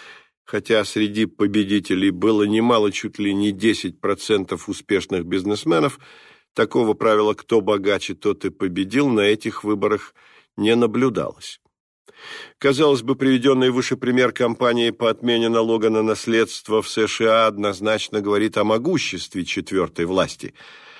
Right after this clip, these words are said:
Однако в России налог на наследство, который и у нас затрагивал по существу лишь очень небольшой процент людей, был отменен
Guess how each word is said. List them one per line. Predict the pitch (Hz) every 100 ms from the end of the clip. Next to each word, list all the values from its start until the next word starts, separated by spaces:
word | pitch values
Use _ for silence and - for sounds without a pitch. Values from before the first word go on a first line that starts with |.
| - - -
Однако | 123 131 165 156
в | 143
России | 143 143 185 190
налог | 147 139 156 156 -
на | 147
наследство, | 143 139 - 156 165 - - 135 131
который | - 123 135 123 120 120
и | - 123
у | 120
нас | 120 143 156
затрагивал | 113 117 127 131 131 117 123 120
по | -
существу | 117 - 113 - 117 - 117
лишь | 120 117 -
очень | 120 - 117
небольшой | 117 110 117 110 123 117
процент | 113 113 - 120 110
людей, | 113 113 107 117 117
был | 95 123 117
отменен | 104 - 104 107 104 92